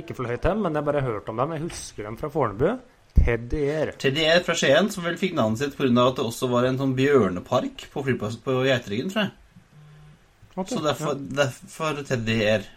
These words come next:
Speaker 2: Eh, og så var det jo sånn det danske Muk, for det er jo en periode med denne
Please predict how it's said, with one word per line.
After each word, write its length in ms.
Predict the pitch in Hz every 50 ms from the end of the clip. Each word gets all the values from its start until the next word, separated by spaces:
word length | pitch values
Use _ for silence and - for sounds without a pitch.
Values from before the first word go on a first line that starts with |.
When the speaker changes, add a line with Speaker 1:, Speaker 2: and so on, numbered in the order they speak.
| - -
Speaker 2:
Eh, 380 | - 127 131 135 135 135 135 131
og 100 | 131 131
så 140 | 135 147 139
var 100 | 139 135
det 60 | 135
jo 80 | 139 139 139
sånn 100 | 135 139
det 80 | 139 135 139
danske 300 | 147 127 120 - 139 131 131
Muk, 540 | 131 135 175 214 214 - - _ - - -
for 160 | - 151 143
det 80 | 131 131
er 60 | 131
jo 100 | 135 135
en 80 | 131
periode 320 | 156 139 131 117 110 110 117
med 140 | 117 117 113
denne 180 | 110 107 104